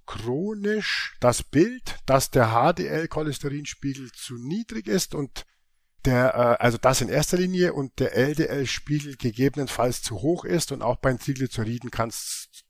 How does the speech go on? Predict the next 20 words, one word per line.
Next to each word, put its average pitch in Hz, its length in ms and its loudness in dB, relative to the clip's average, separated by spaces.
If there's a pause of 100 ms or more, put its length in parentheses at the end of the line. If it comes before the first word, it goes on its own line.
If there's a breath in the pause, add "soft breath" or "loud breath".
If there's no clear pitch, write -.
da 117 300 4
zu - 240 -8
einem, 117 500 -8 (540)
ja, 110 200 2
ich 104 120 -4
sage 120 220 0
jetzt - 180 -2
mal, 107 340 0 (760 loud breath)
äh, 113 380 6 (340 loud breath)
kann 127 180 4
es 139 140 4
zu 120 120 -2
nicht 143 340 2
normalen 117 420 2
Werten 113 280 0
kommen. 92 400 -8 (520 loud breath)
Ähm, 117 460 2 (580)
da 123 140 6
kann 151 200 0
man 151 340 -2